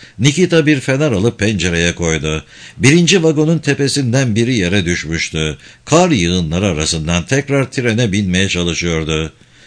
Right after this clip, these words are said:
Nikita bağırdı, "Sen iyi misin?" Genç asker, "Sanırım bir şeyim yok." dedi. "Ön tarafta bize ihtiyacınız var mı?" "Hayır, sen nöbet yerine geri dön." "Asker, emredersiniz efendim." dedi.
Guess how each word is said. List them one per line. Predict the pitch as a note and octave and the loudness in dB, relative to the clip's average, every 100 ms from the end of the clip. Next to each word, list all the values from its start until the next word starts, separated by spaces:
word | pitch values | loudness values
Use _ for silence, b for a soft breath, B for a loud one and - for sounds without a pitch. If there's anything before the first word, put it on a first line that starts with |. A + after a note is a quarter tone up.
| b | b
Nikita | - F#2+ A2 G#2+ | -4 0 2 2
bağırdı, | F#2+ F#2+ E2+ | 4 2 2
"Sen | D#2+ G#2+ | 2 2
iyi | G#2+ A#2+ | 4 4
misin?" | A2 - F2 D2 - b b b b | 2 2 0 -2 -8 b b b b
Genç | G#2+ G3+ - | -2 0 -2
asker, | G#2 - G2 | -2 -2 -2
"Sanırım | A#2 C3+ C#3 C3 | -2 0 0 0
bir | A#2+ | 0
şeyim | A#2+ B2 A2+ | 0 0 0
yok." | G#2 | 0
dedi. | F2+ F2+ F2+ E2+ b - | 0 -2 -2 -4 b -4
"Ön | - C#3+ | 0 0
tarafta | C#3+ C#3+ C#3 C#3 | 2 0 0 -2
bize | B2 C#3+ | 0 0
ihtiyacınız | C3+ C#3 C#3 C#3+ C3 | 0 0 0 0 0
var | C#3 D#3 | 0 0
mı?" | B2 F#2 F2 b b b - | 0 -2 -4 b b b 2
"Hayır, | G2+ F#2 | 4 4
sen | - A2+ A2 | 2 0 2
nöbet | A2+ A#2+ A#2 | 4 2 2
yerine | A2+ G#2+ A2 G2 | 2 2 2 2
geri | F2+ F#2+ | 2 2
dön." | E2+ D#2+ C#2 - b b b b D2 | 0 -2 -4 -12 b b b b -10
"Asker, | - - F2 | -6 -6 -6
emredersiniz | F#2+ G2 F#2 F#2 E2+ F2 F2+ | -4 -4 -2 -4 -4 -4 -2
efendim." | F2+ F#2+ F2 F2+ E2 | -2 -2 -2 -2 -2
dedi. | E2 E2+ | -2 -4